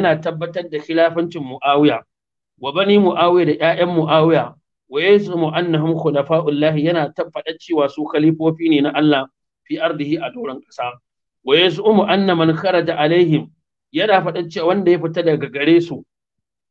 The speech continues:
wajaba alaihi alqatl, ya wajaba a kashe shi.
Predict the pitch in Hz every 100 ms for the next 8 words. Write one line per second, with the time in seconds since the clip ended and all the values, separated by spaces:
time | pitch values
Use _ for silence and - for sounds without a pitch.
0 | _ _ _ _ _ _ 131 170 180 165
1 | 147 156 170 151 139 170 165 147 151 170
2 | 156 139 147 151 123 151 131 120 107